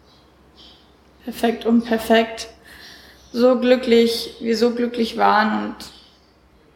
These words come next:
wenn ich ihn jetzt fragen würde, „Hey, gibt es irgendwas an unserer Beziehung, was dir nicht, was dir gefehlt hat, was dir nicht gefallen hat?“ Und er sagt, „Nein, ich war total glücklich mit deiner,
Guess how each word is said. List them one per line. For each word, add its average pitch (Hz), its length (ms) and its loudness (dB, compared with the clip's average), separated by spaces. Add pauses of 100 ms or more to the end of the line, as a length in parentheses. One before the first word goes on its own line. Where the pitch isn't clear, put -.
(360)
wenn 208 120 -8
ich 208 120 -8
ihn 214 120 -4
jetzt 220 300 0
fragen 220 520 0
würde, 214 200 -2
„Hey, 220 720 0 (960)
gibt 214 220 -6
es 214 120 -6
irgendwas 233 360 2
an 220 160 -2
unserer 214 240 -4
Beziehung, 214 580 -4
was 208 220 -6
dir 214 80 -8
nicht, 208 240 -8 (320)
was 208 160 -10
dir 202 100 -6
gefehlt 226 540 2
hat, - 480 -6 (340)
was 202 180 -12
dir 208 80 -10
nicht 202 200 -10
gefallen 208 520 -4
hat?“ - 340 -8 (1160)
Und - 160 -8
er 208 200 0
sagt, 208 280 0
„Nein, 214 800 2 (1400)
ich 220 240 -2
war 208 120 2
total 208 500 0
glücklich 226 320 -4
mit 208 220 -8
deiner, 107 380 -2